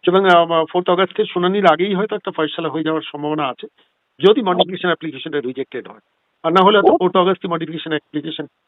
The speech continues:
Speaker 1: ডিরেক্টলি কোর্টে এটা শুনানি হবে। ঠিক আছে,
Speaker 2: না।
Speaker 1: স্যার, সাবধানে
Speaker 2: হ্যাঁ, ঠিক।
Speaker 1: থাকবেন। পঁচাশি বছর বয়সেও আপনার দীর্ঘশ্বাস পড়ছে, এই দীর্ঘশ্বাস যেন অভিশাপ হিসেবে কাজ করে এই নবান্নের ওই মহিলার প্রতি।
Speaker 2: হ্যাঁ, ওই মহিলার উপর নম-, কেন ওই মহিলাটা আজকে, আজকে আমাদের দেশের এই অবস্থা
Speaker 1: শেষ
Speaker 2: করে
Speaker 1: করে
Speaker 2: তুলে
Speaker 1: দিচ্ছেন,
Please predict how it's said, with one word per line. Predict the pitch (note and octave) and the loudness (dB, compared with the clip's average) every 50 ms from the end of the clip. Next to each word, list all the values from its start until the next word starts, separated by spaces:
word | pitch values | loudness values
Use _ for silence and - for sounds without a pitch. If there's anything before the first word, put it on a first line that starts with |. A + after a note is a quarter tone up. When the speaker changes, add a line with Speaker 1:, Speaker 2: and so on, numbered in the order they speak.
| _ _ _ _ _ - | _ _ _ _ _ -4
Speaker 1:
ডিরেক্টলি | C3 D#3+ F3+ G3 F#3+ - F#3 F#3 F3+ | 0 2 2 2 2 0 -6 -8 -6
কোর্টে | - D#3 D3 - D3+ C#3+ A#2 - _ _ _ _ _ _ - | -4 -4 -4 -4 -4 -6 -6 -8 _ _ _ _ _ _ -8
এটা | D#3+ C#3+ D3 D3 | -4 -2 -2 -2
শুনানি | - - D3+ C3 C3 C3 A#2 | -2 -4 -6 -6 -6 -6 -8
হবে। | - - - - - _ _ _ _ _ _ _ _ _ _ _ _ | -10 -12 -16 -16 -20 _ _ _ _ _ _ _ _ _ _ _ _
ঠিক | - G#3 G#3 A3+ | -2 2 4 4
আছে, | A3+ D4+ | 4 4
Speaker 2:
না। | - D#4 | 4 4
Speaker 1:
স্যার, | D4 C#4+ - - - _ _ _ _ _ _ _ _ _ - | 4 4 2 -2 -8 _ _ _ _ _ _ _ _ _ 0
সাবধানে | - F3 F3 E3 G3+ | 2 2 4 4 4
Speaker 2:
হ্যাঁ, | G#3 F#3+ | 2 2
ঠিক। | F3+ - F#3 | 4 4 4
Speaker 1:
থাকবেন। | F#3 F#3 F3 G#3 A3 A3 A3 _ _ _ _ - | 4 6 6 4 4 4 0 _ _ _ _ -10
পঁচাশি | D#3+ D#3 F#3 F#3 - - F#3+ | -8 -6 -6 -6 -8 -8 -8
বছর | F#3 F#3 - - F#3 | -8 -6 -6 -6 -4
বয়সেও | D#3 D#3+ E3 D#3+ - - F3 | -2 -2 -2 -2 0 -2 -2
আপনার | E3 - F#3 F3+ D3 | 0 0 -4 -4 -2
দীর্ঘশ্বাস | D3+ D#3 D#3 - F3 D#3+ - - F3+ - - | -4 -4 -4 -4 -8 -6 -4 -2 -4 -4 -4
পড়ছে, | - E3 - - - G#3+ - _ _ _ _ _ _ _ _ - | -6 -8 -6 -4 -6 -6 -6 _ _ _ _ _ _ _ _ -6
এই | D#3 | -2
দীর্ঘশ্বাস | C3+ D#3 D#3 D3+ - F3 F3+ - - F3 G3 F#3 F#3 - - | 2 2 0 0 0 -4 -2 -2 0 2 2 2 2 0 0
যেন | F#3 F3+ F3 D#3+ - _ _ _ _ _ - | 0 0 0 0 -2 _ _ _ _ _ -2
অভিশাপ | D#3 D#3 F#3+ F3+ - G#3 G3 F#3 | 0 0 0 2 2 2 0 0
হিসেবে | F#3 - - F3 D#3+ | -2 -6 -6 -4 -2
কাজ | - D#3 D3 - | -2 -2 -2 -2
করে | - D#3+ D3 D#3 | -2 -2 -2 -2
এই | D3 C3+ | -2 -4
নবান্নের | C#3 C#3+ D3 D3+ D3+ D#3+ D3+ | -6 -6 -4 -4 -2 -2 -4
ওই | D3+ C#3+ | -4 -4
মহিলার | C3 B2 C3+ B2+ B2+ C3+ | -4 -8 -8 -8 -10 -10
প্রতি। | - - - - - - _ _ _ _ - | -12 -14 -16 -16 -18 -20 _ _ _ _ 0
Speaker 2:
হ্যাঁ, | F#3+ F#3+ F#3 E3+ F3 | 2 2 4 2 2
ওই | F#3 G3+ G#3+ | 0 -2 0
মহিলার | A3 G3 G#3 A3+ A#3 B3+ A#3+ A#3+ | 0 0 0 2 2 2 2 2
উপর | C4 D4+ B3 | 2 4 4
নম-, | A3+ G#3 G3 A#3+ A3+ G3+ - _ _ _ _ - | 4 4 4 2 0 -2 -4 _ _ _ _ 0
কেন | - A#3+ C4 D4+ F4+ | 2 2 2 2 2
ওই | F#4+ F4+ F4+ | 2 2 2
মহিলাটা | F#4 D4+ C#4+ F#4 F#4 C#4 C4+ C4+ D4 C#4 C#4 | 4 4 4 4 4 2 2 4 4 2 2
আজকে, | B3 G3+ C4 C#4+ B3+ | 2 0 2 2 2
আজকে | B3+ G#3+ G3+ B3+ | 2 2 2 2
আমাদের | A#3 A3+ B3 A#3+ A#3+ A#3 G3 | 2 4 4 4 2 4 4
দেশের | G#3+ G#3+ - C4+ A3+ A3 | 4 4 4 4 4 4
এই | G#3+ A3+ A3+ | 4 2 2
অবস্থা | G#3+ G3+ G#3 - - | 2 4 4 6 6
Speaker 1:
শেষ | G#3+ G3+ G3+ | 6 6 6
Speaker 2:
করে | G3 - | 6 6
Speaker 1:
করে | - - | 6 6
Speaker 2:
তুলে | A3 - - G3 | 6 4 2 2
Speaker 1:
দিচ্ছেন, | C#3+ B2 A2+ | 0 -4 -12